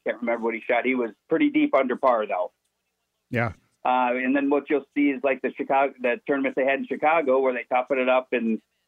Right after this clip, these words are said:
Speaker 1: narrow the fairways and make it impossible to hit out of the rough, and I think even par won there.
Speaker 2: Mm-hmm. Yep, and it doesn't, I mean, so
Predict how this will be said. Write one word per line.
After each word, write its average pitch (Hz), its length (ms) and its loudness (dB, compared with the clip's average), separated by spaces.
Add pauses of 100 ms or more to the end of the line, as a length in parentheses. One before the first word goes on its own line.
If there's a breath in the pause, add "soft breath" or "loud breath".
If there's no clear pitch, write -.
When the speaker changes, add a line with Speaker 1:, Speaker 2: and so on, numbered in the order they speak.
(100)
Speaker 1:
narrow 143 240 2
the 135 160 -4
fairways 139 640 2
and 117 100 -4
make 131 160 -2
it 139 60 -12
impossible 135 480 -2
to 127 60 -2
hit 135 120 2
out 135 80 2
of 127 60 0
the 120 60 -6
rough, 135 260 0
and 131 80 -2
I 127 80 -2
think 131 180 -4
even 135 300 -2
par 143 240 4
won 104 200 -2
there. 95 240 -8 (520)
Speaker 2:
Mm-hmm. 127 180 -2 (880)
Yep, 135 300 -2
and 151 120 2
it 151 100 2
doesn't, 170 300 0
I 170 60 2
mean, 175 240 0 (240 loud breath)
so 190 500 0